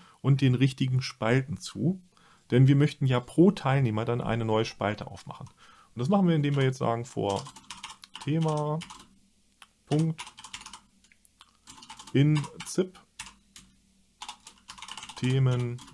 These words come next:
Punkte. Und hier fügen wir diese beiden Tabellen, Themen und Punkte zusammen, sodass wir so ein Tupel bekommen. Das besteht immer aus dem Namen des Themas und dem zurückgelieferten Punktwert. Das ist dann dies hier, was wir aufgedröselt haben.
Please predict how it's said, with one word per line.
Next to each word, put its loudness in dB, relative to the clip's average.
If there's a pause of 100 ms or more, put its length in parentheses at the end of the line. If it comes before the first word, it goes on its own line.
(100)
Punkte. -8 (1600)
Und 2
hier 0
fügen -2
wir 2
diese -2
beiden 2
Tabellen, 4
Themen 2
und -2
Punkte 0
zusammen, 0 (280)
sodass 0
wir 4
so 0
ein 2
Tupel 4
bekommen. -2
Das -2
besteht -4
immer 4
aus 0
dem -4
Namen 0
des -10
Themas 2 (400)
und 6 (140)
dem 4 (100)
zurückgelieferten 0
Punktwert. 0 (100)
Das -4
ist -10
dann -2
dies -2
hier, -4
was -6
wir -2
aufgedröselt -4
haben. 0